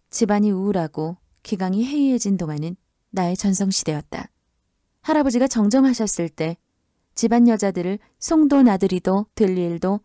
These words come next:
안 시켰던 것처럼 내가 동무들과 어울려 싸돌아다니는 것도 질색이었다. 할아버지는 다행히 왼쪽 팔다리만 마비가 되었다.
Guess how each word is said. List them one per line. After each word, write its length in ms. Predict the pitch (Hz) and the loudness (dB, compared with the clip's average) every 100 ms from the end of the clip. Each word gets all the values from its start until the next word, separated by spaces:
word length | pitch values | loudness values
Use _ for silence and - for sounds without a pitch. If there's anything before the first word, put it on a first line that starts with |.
| _ | _
안 180 | 196 214 | -2 -2
시켰던 400 | - 220 190 185 | -2 -6 -4 -6
것처럼 460 | 180 - 151 147 - _ _ - | -6 -8 -6 -8 -10 _ _ -2
내가 220 | 202 254 | 0 2
동무들과 680 | 240 233 240 220 208 208 175 | 4 4 4 2 0 0 0
어울려 460 | 175 175 180 214 | -2 -2 -2 -2
싸돌아다니는 760 | 247 302 294 269 240 214 196 170 | -2 -2 -2 -2 0 0 0 -2
것도 400 | 151 _ 170 180 _ _ _ | -8 _ -6 -6 _ _ _
질색이었다. 880 | - 208 196 196 156 156 - - - _ _ _ _ _ _ _ _ _ _ _ _ _ | 0 2 2 0 -4 -12 -12 -16 -16 _ _ _ _ _ _ _ _ _ _ _ _ _
할아버지는 560 | - 302 277 240 240 254 | -4 -2 0 2 4 2
다행히 540 | 220 190 185 196 220 _ _ - | -2 -4 -2 -4 -6 _ _ -2
왼쪽 340 | 208 220 285 | 0 0 -4
팔다리만 640 | 311 294 254 202 170 190 202 - | -4 -4 -2 -2 -4 -4 -6 -8
마비가 360 | 185 190 185 | -6 -6 -6
되었다. 480 | 180 170 160 - - | -6 -8 -10 -12 -14